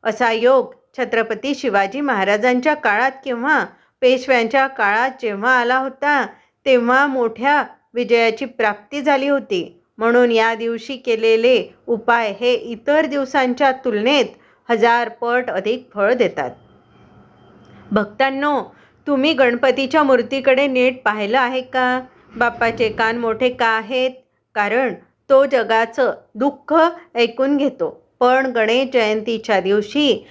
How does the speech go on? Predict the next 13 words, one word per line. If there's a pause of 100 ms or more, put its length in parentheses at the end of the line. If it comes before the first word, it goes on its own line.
(200)
रात्री
नऊ
वाजून (260)
बेचाळीस
मिनिटांनी (640)
ब्रह्मांडात (280)
एक
असा (420)
योग
जुळून
येतोय, (260)
जेव्हा
बाप्पाचा